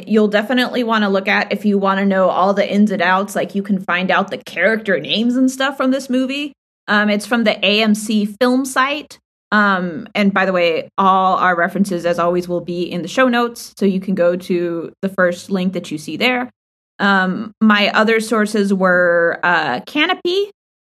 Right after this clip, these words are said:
um, where you can go watch this film in color without the narration and get some information about the restoration eff-,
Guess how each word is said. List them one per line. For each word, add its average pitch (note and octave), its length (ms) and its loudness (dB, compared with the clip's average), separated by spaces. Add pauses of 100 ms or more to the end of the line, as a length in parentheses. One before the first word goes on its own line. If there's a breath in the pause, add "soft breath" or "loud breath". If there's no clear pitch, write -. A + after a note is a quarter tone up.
um, G#3 220 2
where G3 100 2
you G3 160 0
can A3 140 -2
go G3+ 140 2
watch F#3+ 380 0
this A3+ 300 -4
film G#3+ 200 2
in G3+ 120 0
color C4 400 0
without A3 320 -2
the A3 60 -4
narration G3+ 680 0
and F#3+ 100 -2
get - 140 -6
some G3 160 0
information F#3 560 -4
about F3+ 240 -4
the F3+ 80 -4
restoration E3+ 640 -6
eff-, C#4 240 -2